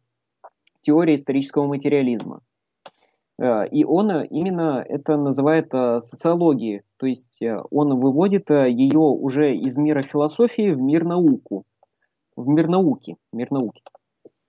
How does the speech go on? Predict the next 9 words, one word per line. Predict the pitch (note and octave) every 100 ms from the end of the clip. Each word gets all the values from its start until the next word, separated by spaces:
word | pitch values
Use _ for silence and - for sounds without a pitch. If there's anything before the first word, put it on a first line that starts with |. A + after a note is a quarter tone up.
| - - _ _ _ _ -
А, | A#2+ B2 A2+ G2 D2+ -
и | C#3+ F#3 G3+
он, | E3 D3 F3+
э, | E3 C3+
вводит, | B2 E3+ F3 -
э, | C#3 C3 B2
в | C#3
этом | D#3+ D3
учебнике | C3+ E3+ E3+ E3 - C3+